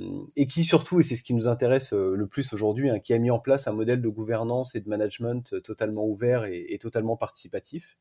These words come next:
Alors je dis totalement, euh, on verra ensemble justement, euh, à quel point il est, euh, ju-, jusqu'où vous allez dans l'ouverture et dans le, dans le coopératif, euh, dans, dans la gou-, à la fois dans le gou-, la gouvernance et le management.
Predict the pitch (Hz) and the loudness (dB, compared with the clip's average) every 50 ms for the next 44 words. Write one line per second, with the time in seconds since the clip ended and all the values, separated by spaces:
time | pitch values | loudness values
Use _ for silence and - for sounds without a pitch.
0 | _ _ - - 117 120 113 110 123 123 131 123 131 127 110 113 123 135 127 104 | _ _ 0 2 2 2 2 0 0 0 2 2 4 4 4 4 4 2 4 2
1 | 92 87 - _ _ _ _ _ - 110 104 120 113 107 113 117 117 - 143 151 | 2 -2 -4 _ _ _ _ _ -6 0 4 6 8 8 8 8 8 8 6 6
2 | 131 107 101 - - 101 107 127 131 113 90 82 - _ _ - _ _ - - | 6 2 -4 -4 -4 -2 0 0 0 0 -2 -4 -8 _ _ -20 _ _ -4 0
3 | - 117 113 - - 131 131 127 120 110 104 107 110 107 101 90 85 82 - _ | 0 0 0 2 2 4 6 6 6 4 4 4 4 4 4 2 0 -2 -6 _
4 | _ _ _ _ - 113 - 135 120 120 123 - - 151 147 135 120 110 117 110 | _ _ _ _ -12 -10 -8 -4 -4 -4 -4 -4 -2 -2 -2 -2 0 2 2 4
5 | 123 127 120 110 107 107 110 113 113 - - - 131 131 117 101 95 92 98 95 | 4 4 4 4 2 2 2 0 0 -2 -4 -2 -2 0 0 0 -2 -4 -4 -4
6 | 92 85 85 - _ _ _ _ _ - 101 104 104 98 - 123 113 107 120 110 | -4 -6 -6 -8 _ _ _ _ _ -8 -6 -4 -4 0 2 2 2 4 4 2
7 | 104 104 98 - - - 117 117 - - 98 90 87 87 87 - - - - - | 2 2 0 -4 -6 -10 -10 -10 -10 -10 -10 -8 -8 -8 -10 -12 -12 -12 -10 -10
8 | 73 - 104 107 101 101 101 107 - 110 113 113 - 120 110 104 104 98 107 - | -10 -6 -6 -4 -4 -2 -2 -2 -2 -2 -2 -2 -2 -2 -2 -2 -2 -2 -2 -4
9 | 101 101 101 107 104 107 101 104 110 110 - - 101 95 92 95 95 - - 113 | -4 -4 -4 -2 -2 -2 -2 -2 -4 -6 -6 -6 -8 -6 -6 -8 -8 -10 -10 -10
10 | 131 165 - | -10 -10 -12